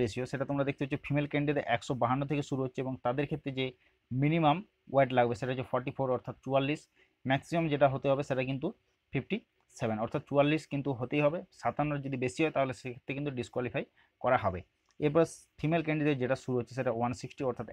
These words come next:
একশো ষাট সেন্টিমিটার থেকে শুরু হচ্ছে এবং তাদের মিনিমাম যে ওয়েট দরকার সেটা হচ্ছে বাহান্ন কেজি, ম্যাক্সিমাম কিন্তু পঁয়ষট্টি কেজির মধ্যে হতে হবে এবং যদি তার বেশি হয় তাহলে কিন্তু ডিসকোয়ালিফাই করা হবে বা যদি কম হয় সেক্ষেত্রে কিন্তু ডিসকোয়ালিফাই করা হবে।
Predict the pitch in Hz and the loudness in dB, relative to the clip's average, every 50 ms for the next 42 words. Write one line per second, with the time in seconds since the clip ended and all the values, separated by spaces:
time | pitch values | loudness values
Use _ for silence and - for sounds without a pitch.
0 | - 127 123 - - 135 - - 135 - - - 151 139 143 147 147 147 143 - | -6 -6 -6 -8 -10 -10 -6 -4 -4 -4 -4 -6 -6 -6 -6 -6 -6 -6 -6 -8
1 | 143 139 - 131 127 123 123 - 123 123 120 - 120 127 139 135 131 131 139 151 | -8 -6 -4 -4 -4 -4 -4 -4 -6 -6 -6 -4 -4 -4 -2 -2 -2 -2 -2 0
2 | 160 160 156 135 135 131 127 - _ _ _ _ _ _ _ _ _ - 135 160 | 0 -2 -2 -2 -4 -6 -8 -8 _ _ _ _ _ _ _ _ _ 4 4 6
3 | 160 139 139 123 120 135 156 175 - _ _ - 135 123 131 123 135 120 110 120 | 6 6 4 4 4 2 0 -2 -6 _ _ -4 -4 -2 -2 -2 -2 0 2 2
4 | 117 117 127 135 139 131 135 127 143 175 - _ _ _ _ _ - 120 131 131 | 4 4 2 2 0 0 -2 -2 -2 -6 -10 _ _ _ _ _ -4 -2 -2 -2
5 | - - 147 143 139 139 143 139 - 127 117 - 143 123 131 127 127 127 123 120 | -2 -2 -4 -2 -2 -4 -6 -6 -4 -6 -4 -4 -4 -4 -2 -2 -2 -2 -2 -2
6 | 117 113 113 123 127 123 117 117 131 127 123 135 170 - _ _ _ _ _ _ | -4 -4 -2 -2 -2 -2 -2 -2 -2 -2 -2 -2 -6 -12 _ _ _ _ _ _
7 | _ _ - 131 143 147 139 131 143 139 131 135 123 120 123 120 - - 151 139 | _ _ 0 2 2 2 2 2 0 2 4 4 4 4 2 -2 0 0 -2 0
8 | - 127 120 120 127 127 131 156 151 123 117 - - 127 127 - 135 135 147 - | 0 0 -2 -2 -4 -6 -8 -8 -8 -10 -10 -6 -4 -4 -2 -2 -2 -4 -4 -6
9 | _ _ - 123 123 123 117 120 117 143 170 156 127 117 113 120 117 - - 131 | _ _ -2 0 2 2 2 0 -2 -6 -6 -6 -4 -4 -4 -4 -6 -4 -2 -2
10 | 135 139 147 156 165 - _ _ _ - 131 123 127 - - 131 131 135 143 143 | 0 0 -2 -4 -6 -10 _ _ _ -8 -8 -8 -6 -6 -6 -6 -4 -4 -4 -4
11 | 127 120 110 - - 120 117 117 104 151 - - _ _ _ _ _ - 117 113 | -4 -6 -8 -6 -4 -4 -4 -4 -4 -6 -6 -8 _ _ _ _ _ 0 2 4
12 | 104 98 92 90 | 4 2 0 -2